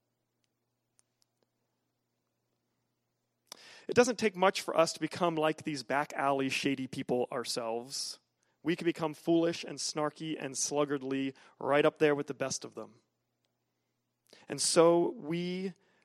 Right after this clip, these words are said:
must continue in our hearts, in our words, in our actions, and in our encouragement for one another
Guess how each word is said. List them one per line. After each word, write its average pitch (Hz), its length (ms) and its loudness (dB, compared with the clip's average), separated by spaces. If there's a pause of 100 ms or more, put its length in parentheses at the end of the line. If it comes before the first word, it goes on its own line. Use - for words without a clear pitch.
(120)
must - 180 -2
continue 175 720 -6
in 156 100 -8
our 131 120 -6
hearts, - 460 -2
in - 120 -8
our 131 120 -6
words, 143 460 0
in 139 120 -8
our 131 120 -6
actions, 151 460 -4
and 147 120 -4
in 139 120 -6
our 127 100 -4
encouragement 190 640 0
for 175 120 -2
one 170 100 2
another 123 440 -2